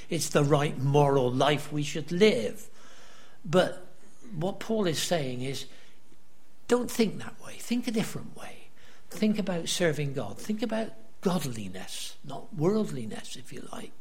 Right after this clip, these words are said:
And the only way to do that is to control one's self. That's what it's all about. And it is the first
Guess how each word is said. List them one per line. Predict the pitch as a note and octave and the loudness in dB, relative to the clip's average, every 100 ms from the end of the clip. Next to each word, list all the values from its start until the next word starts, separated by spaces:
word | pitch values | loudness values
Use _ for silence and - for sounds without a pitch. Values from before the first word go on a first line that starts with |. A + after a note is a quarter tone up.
| - - - - - | -8 -8 -8 -4 2
And | F#3 | 6
the | F#3 | 8
only | F3+ A3 A#3+ | 8 8 6
way | F3+ D#3 C#3 | 6 6 4
to | - | 0
do | A2+ F#3 D#3 | 4 6 6
that | - - - - - - | 4 -6 -6 -6 -6 -2
is | E3 D3 | -2 -2
to | - E3 | -2 -2
control | E3 D#3+ D3 - - F3 D#3+ E3 D#3 - - - | -2 -2 -2 -2 4 6 6 0 -4 -8 -8 -6
one's | C#3 D3 C#3 B2+ - - | 0 0 0 -2 -2 -4
self. | - - - - - - - - - | -4 -4 -4 -6 -8 -8 -8 -8 -2
That's | G3+ F#3+ - | -2 -2 0
what | G3 | 2
it's | E3+ D3+ - | 2 0 -2
all | E3 F3 E3+ | 2 4 4
about. | D#3 B2+ - - - - - - | 4 0 -4 -6 -6 -8 -8 -4
And | G3+ F#3 | 2 2
it | F#3+ | 4
is | B3+ B3 B2+ - - | 4 4 2 -4 -4
the | C#3+ | -4
first | - D3+ A#2+ C3+ - - | 0 -2 0 -2 -2 -4